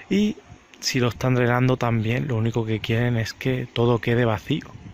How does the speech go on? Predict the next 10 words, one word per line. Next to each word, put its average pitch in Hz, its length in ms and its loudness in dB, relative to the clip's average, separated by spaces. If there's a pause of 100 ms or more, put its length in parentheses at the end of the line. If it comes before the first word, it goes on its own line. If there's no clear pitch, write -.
(280)
y 165 80 -4
que 127 120 -2
mueran. 120 340 0 (2000)
Que 123 140 0
mueran 139 400 2
ahí 120 340 0 (1200)
como 123 480 2
viles 131 400 2
peces 131 680 -2
invasores 123 800 2